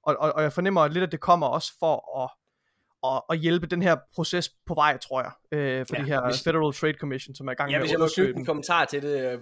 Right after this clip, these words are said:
Speaker 2: øh, for, for lytterens skyld, så er, så har vi jo snakket om i, øh, i, i den forgangne uge, der kom det frem, at, øh, det amerikanske, øh, forbund,
Speaker 1: Ja.
Speaker 2: eller hvad det hedder, F T C, øh,
Speaker 1: Ja.
Speaker 2: som sidder og, og, og, og sørger for, at, øh,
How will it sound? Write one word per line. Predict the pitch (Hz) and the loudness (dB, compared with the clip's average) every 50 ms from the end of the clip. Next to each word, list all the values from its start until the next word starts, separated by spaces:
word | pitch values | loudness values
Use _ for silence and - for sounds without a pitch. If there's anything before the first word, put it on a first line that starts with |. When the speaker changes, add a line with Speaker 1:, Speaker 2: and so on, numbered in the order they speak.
| - 127 | -8 -8
Speaker 2:
øh, | 131 131 127 | -8 -8 -6
for, | 127 139 139 | -6 -8 -8
for | 131 - 143 | -6 -6 -6
lytterens | 139 135 135 147 135 123 | -4 -2 -2 -2 -2 -2
skyld, | - - 143 131 | -4 -4 -6 -4
så | 120 - 151 | -2 0 2
er, | 143 143 147 151 147 143 131 127 | 2 2 2 2 0 0 -2 -4
så | - - 156 | -2 -2 0
har | 151 147 | 0 0
vi | 135 135 | -2 -4
jo | 131 | -4
snakket | - 151 143 147 151 160 151 | -2 2 4 4 4 4 2
om | 135 135 139 123 | 0 0 -2 -4
i, | 110 120 117 113 110 | -6 -8 -6 -6 -6
øh, | 110 107 107 104 98 | -6 -6 -6 -8 -10
i, | 85 104 104 98 _ _ | -12 -14 -16 -16 _ _
i | 110 | -16
den | 113 107 | -16 -16
forgangne | - - - 185 233 196 160 | 0 2 4 4 4 4 0
uge, | 151 156 | 0 0
der | 170 | -2
kom | - 165 147 | -2 -4 -4
det | 127 127 | -4 0
frem, | - 175 185 175 139 - - - - - _ - | 2 2 2 2 0 -4 -14 -20 -20 -20 _ -2
at, | 135 131 127 127 - 139 | -2 -2 -2 0 0 0
øh, | 127 123 123 120 117 - | 0 0 0 -2 -2 -2
det | 131 | -2
amerikanske, | 123 127 127 127 - 175 156 135 - - - 120 110 110 117 - - | -2 -2 -2 0 2 2 2 0 -2 -4 -6 -6 -6 -6 -10 -14 -12
øh, | 110 107 98 - - - _ _ _ 78 - _ _ - | -12 -10 -12 -12 -16 -20 _ _ _ -20 -20 _ _ -2
forbund, | - 156 208 202 208 175 165 | 0 0 2 4 2 2 0
Speaker 1:
Ja. | 151 | 0
Speaker 2:
eller | 117 117 | -4 -6
hvad | 127 131 | -6 -6
det | 139 147 | -4 -2
hedder, | 156 143 131 - - 131 | -2 0 0 0 -2 -6
F | |
T | - - 139 | -6 -8 -8
C, | - - 202 214 226 220 - - _ _ _ - 131 | -6 -4 -4 -4 -4 -6 -12 -20 _ _ _ -10 -6
øh, | 127 | -6
Speaker 1:
Ja. | 127 123 | -6 -4
Speaker 2:
som | - 143 131 | -6 -6 -4
sidder | - 175 175 151 135 120 | -2 0 0 2 2 0
og, | 120 117 117 117 117 117 113 104 104 113 113 | 0 -2 -2 -2 -2 -2 -4 -4 -4 -6 -6
og, | 110 - - 117 | -6 -6 -6 -6
og, | 117 135 - | -6 -6 -6
og | 107 - | -6 -6
sørger | - 143 139 147 | -2 0 0 0
for, | 135 - 147 131 | 0 0 0 0
at, | 123 117 - - | 0 -2 -2 -4
øh, | 120 113 113 110 110 | -4 -2 -2 -4 -4